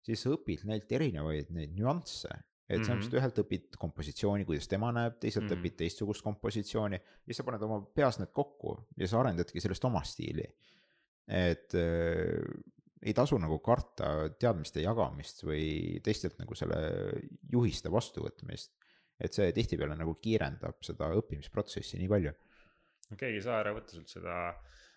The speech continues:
Speaker 2: sinu enda kogemust ja fantaasiat ja sinu vaatenurka, et, äh, see jääb ikka sulle, et, äh,
Speaker 1: Jah, jah, just, ja selles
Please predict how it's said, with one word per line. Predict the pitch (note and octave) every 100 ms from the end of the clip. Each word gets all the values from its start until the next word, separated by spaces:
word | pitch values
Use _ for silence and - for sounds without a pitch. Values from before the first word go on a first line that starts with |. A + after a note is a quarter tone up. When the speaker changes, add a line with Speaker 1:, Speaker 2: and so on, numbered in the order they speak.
| _
Speaker 2:
sinu | - - F#2 F#2
enda | G#2 G2
kogemust | - A2 G#2 F2+ E2+ E2+ - - -
ja | E2+ E2+ E2+ E2+ E2+ E2+
fantaasiat | F2+ E2+ - A2 G2 F2 E2+ - -
ja | F2 E2 E2+
sinu | E2+ G2 F#2
vaatenurka, | A2 G2+ - E2+ - D#2+ E2
et, | E2 _
äh, | E2+ E2 E2
see | E2+
jääb | F2+ F2
ikka | G#2 F2
sulle, | F2 E2 D#2+
et, | D#2 _ -
äh, | D#2+ D#2 D2+ - - - - - B2
Speaker 1:
Jah, | A#2 A#2 C3 D3+ - _
jah, | A2 G#2+
just, | A2 A2 -
ja |
selles | F#2+